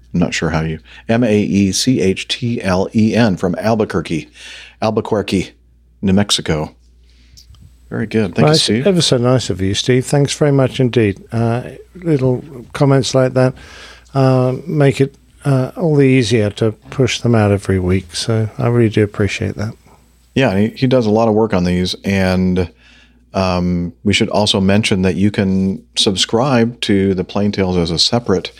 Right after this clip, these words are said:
Speaker 1: podcast feed if you'd write, uh, like to have them all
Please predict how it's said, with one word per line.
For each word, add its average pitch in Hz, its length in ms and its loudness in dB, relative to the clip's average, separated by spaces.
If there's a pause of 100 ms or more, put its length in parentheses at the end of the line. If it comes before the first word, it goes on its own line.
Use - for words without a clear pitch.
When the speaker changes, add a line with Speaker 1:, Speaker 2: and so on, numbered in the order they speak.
(460)
Speaker 1:
podcast 135 480 -4
feed 82 320 -6 (120)
if 92 200 -6
you'd 90 160 0
write, 90 320 0 (100)
uh, 87 320 0
like 90 220 -2
to 90 100 0
have 87 160 0
them 87 180 0
all 90 460 0